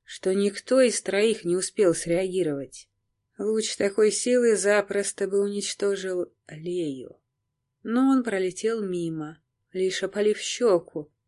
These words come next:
и несколько прядей волос зверодевушки. «Перезагрузка выполнена успешно. Протокол зачистка».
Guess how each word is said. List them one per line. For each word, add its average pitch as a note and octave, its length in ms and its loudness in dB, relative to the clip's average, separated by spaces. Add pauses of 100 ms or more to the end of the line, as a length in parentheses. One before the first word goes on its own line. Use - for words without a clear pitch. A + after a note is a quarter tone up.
(220)
и F#3 120 -4
несколько F#3+ 640 -2
прядей G3+ 440 0
волос F#3 320 0
зверодевушки. F3+ 1120 -4 (480)
«Перезагрузка B3 1300 4 (200)
выполнена A3 960 2
успешно. - 1000 -4 (300)
Протокол A3+ 880 4
зачистка». A3 1000 -2